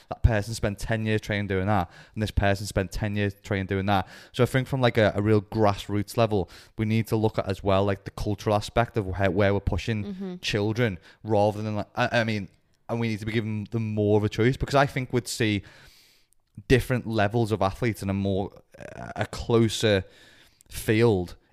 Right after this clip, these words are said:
Speaker 1: if from, like, young age we didn't have these cultural social norms that we pushed onto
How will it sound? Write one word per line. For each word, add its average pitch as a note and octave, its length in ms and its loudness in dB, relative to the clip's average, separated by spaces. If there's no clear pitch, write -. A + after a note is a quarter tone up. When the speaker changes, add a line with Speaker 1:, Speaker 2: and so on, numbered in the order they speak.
Speaker 1:
if A#2 240 2
from, G#2+ 240 -4
like, G2+ 200 0
young G2+ 320 -2
age G2+ 320 0
we G#2 80 -4
didn't F#2+ 160 -2
have F#2+ 160 -4
these A2 160 -2
cultural G#2+ 500 -4
social G#2 400 -4
norms G2 380 -2
that A2+ 80 -6
we F#2+ 80 -6
pushed - 400 0
onto G2+ 300 -2